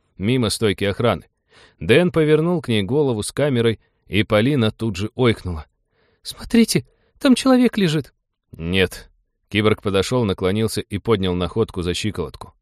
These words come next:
«Только нога». «Брось её немедленно!»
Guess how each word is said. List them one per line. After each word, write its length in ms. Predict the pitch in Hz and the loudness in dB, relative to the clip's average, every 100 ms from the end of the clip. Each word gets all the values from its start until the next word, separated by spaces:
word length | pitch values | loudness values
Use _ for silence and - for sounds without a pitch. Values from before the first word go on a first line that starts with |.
| _ _ | _ _
«Только 380 | - 113 113 120 | 0 0 2 0
нога». 400 | 110 101 80 71 - _ _ _ _ - | 0 -2 -4 -10 -12 _ _ _ _ -10
«Брось 360 | 76 101 101 | -2 0 2
её 120 | 107 | 2
немедленно!» 520 | 107 110 104 104 104 | 4 4 4 2 0